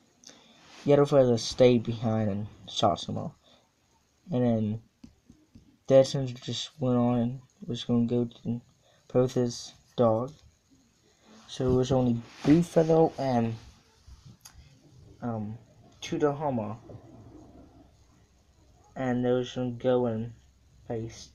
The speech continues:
some stickball. And then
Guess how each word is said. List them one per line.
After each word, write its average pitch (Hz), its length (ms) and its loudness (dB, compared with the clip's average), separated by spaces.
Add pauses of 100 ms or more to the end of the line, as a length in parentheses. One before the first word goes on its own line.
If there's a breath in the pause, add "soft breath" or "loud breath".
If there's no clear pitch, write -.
(100)
some 110 220 -6
stickball. - 720 -8 (1400 loud breath)
And 156 160 4
then 165 260 8